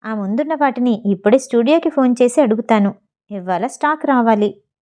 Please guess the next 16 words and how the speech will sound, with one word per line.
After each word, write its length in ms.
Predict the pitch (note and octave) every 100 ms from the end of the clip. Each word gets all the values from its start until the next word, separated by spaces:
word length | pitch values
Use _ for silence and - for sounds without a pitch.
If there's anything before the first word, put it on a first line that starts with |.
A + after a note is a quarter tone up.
| _ _ _ -
అంటూ 300 | G3+ G3 G4
స్టూడియోకి 560 | - C4+ C#4+ F4+ F4+
ఫోన్ 260 | D#4+ C4 C4 B3
చేసి 460 | A#3+ A#3+ A#3 - G3
రెండు 240 | A#3 G3+
నిమిషాల్లో 500 | F#3 F3+ G3 C4+ D#4
పెట్టేశాడు. 720 | F4+ C#4+ C#4+ C#4+ B3 A3 G#3+ - _ _ _ _ _ _
"మేడం, 340 | G#3 G3+ G#3+ A3 _ _
మా 100 | G#3
బాస్ 320 | F#3 F#3+ D4 D#4+ C#4
already 280 | C#4 D4
స్టోర్లోనే 580 | F4 - C#4 C#4 D4+ D4
ఉన్నారంట, 560 | C4+ A#3+ A#3+ A3+ G#3 G3+ F#3+ _ _ _
నేను 200 | G3+ G3
మీకు 220 | G3 F#3 G3
పరిచయం 400 | F#3 F#3+ C4+